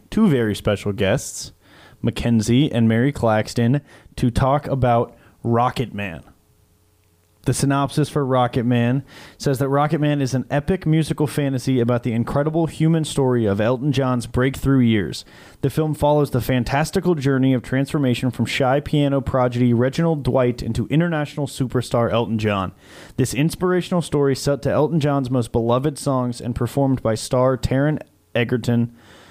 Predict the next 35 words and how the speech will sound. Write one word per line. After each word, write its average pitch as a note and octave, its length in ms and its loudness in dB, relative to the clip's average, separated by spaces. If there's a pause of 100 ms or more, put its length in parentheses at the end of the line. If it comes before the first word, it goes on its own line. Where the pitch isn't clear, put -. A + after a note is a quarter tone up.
(200)
tells C#3+ 240 -4
the B2 100 -8
universally E3 540 0
relatable D3+ 460 2
story C3+ 280 0
of B2 100 0
how B2+ 100 2
a A#2 40 -4
small-town D#3+ 560 0
boy C#3 280 2
became B2 520 0
one C3 140 2
of B2+ 120 0
the A#2 60 0
most A#2+ 260 0
iconic C#3 500 -2
figures B2+ 360 0
in A#2 80 0
pop A#2 280 0
culture. G#2+ 360 -6 (500)
Rocket C#3+ 300 2
Man D3 180 0
also D3 340 0
stars C3+ 240 -2
Jamie C#3 360 2
Bell B2+ 360 2
as A#2+ 160 0
Elton's A#2+ 400 0
longtime C#3+ 580 2
lyricist C3+ 560 0
and A#2+ 160 0
writing B2+ 320 2
partner, A#2 380 0
Bernie C3 520 0 (320)
Taupin, A2 540 -2